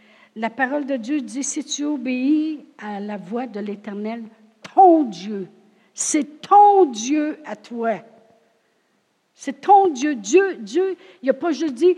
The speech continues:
Si tu obéis à la voix de l'Éternel », puis après ça, il a fait une virgule. Il a bien précisé que non seulement je suis l'Éternel, celui qui ne changera jamais,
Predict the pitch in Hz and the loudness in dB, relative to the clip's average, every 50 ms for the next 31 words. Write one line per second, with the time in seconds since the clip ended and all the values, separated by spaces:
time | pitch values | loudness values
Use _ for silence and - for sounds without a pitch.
0 | - - - - - 320 277 - - 339 320 302 285 330 311 311 339 359 330 294 | -2 -14 -14 -4 -4 -4 -2 0 0 0 2 4 4 6 6 8 6 6 6 2
1 | 240 220 196 254 262 262 233 247 226 226 233 233 233 240 220 180 226 226 233 240 | -4 -6 -4 -6 -6 -2 -2 -2 0 0 -2 -2 -4 -8 -8 -6 -6 -6 -4 -6
2 | 254 262 233 - - 202 196 185 - 208 196 - - 226 226 214 - - - - | -6 -8 -12 -14 -12 -12 -12 -12 -12 -16 -16 -12 -10 -10 -10 -10 -12 -12 -16 -14
3 | - 202 180 165 180 180 156 170 185 214 226 214 165 143 _ _ _ _ _ _ | -12 -12 -10 -10 -10 -12 -12 -12 -12 -12 -12 -12 -16 -20 _ _ _ _ _ _
4 | _ _ _ _ _ _ _ _ _ _ _ 214 208 269 254 214 220 302 359 392 | _ _ _ _ _ _ _ _ _ _ _ 0 4 4 4 6 8 8 8 8
5 | 359 311 294 240 240 - - - 247 196 220 320 311 311 - 214 226 254 294 349 | 6 4 -4 -8 -8 -10 -10 -10 -8 -4 -2 -4 -4 -4 -6 -6 -4 0 2 0
6 | 370 330 - - 247 220 220 233 247 269 240 190 214 202 - - - 247 240 226 | 0 0 -2 -8 -8 -6 -6 -6 -6 -8 -8 -8 -10 -10 -10 -8 -6 -6 -4 -4
7 | 220 214 - 226 208 - 214 220 226 220 208 185 160 - - - - - _ - | -4 -4 -4 -10 -8 -6 -6 -6 -6 -6 -6 -8 -10 -12 -18 -20 -20 -20 _ 0
8 | - 240 233 233 302 254 - 262 233 226 214 - - - 247 240 226 202 208 220 | 2 2 4 4 0 0 0 -6 -6 -6 -4 -4 -4 -4 -4 -4 -6 -6 -8 -6
9 | 214 233 226 190 156 226 233 233 233 233 226 196 | -6 -6 -6 -2 0 0 0 2 0 -4 -6 -6